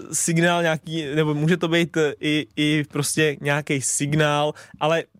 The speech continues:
někdy takový to random zvednutí ruky je jenom třeba takovýhle o tom načasování.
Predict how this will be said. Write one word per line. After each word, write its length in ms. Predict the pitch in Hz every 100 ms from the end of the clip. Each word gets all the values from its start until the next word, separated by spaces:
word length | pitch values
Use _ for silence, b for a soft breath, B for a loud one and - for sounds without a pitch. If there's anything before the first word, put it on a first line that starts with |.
| -
někdy 280 | 160 151 151
takový 240 | 151 160 151
to 120 | 165
random 520 | 156 156 160 156 160 -
zvednutí 520 | 143 151 151 147 151
ruky 460 | 139 - 139 139 131
je 320 | 135 135 131
jenom 240 | 135 135 135
třeba 180 | - 131
takovýhle 380 | 127 131 127
o 100 | 127
tom 140 | 123 135
načasování. 600 | 123 131 131 123 127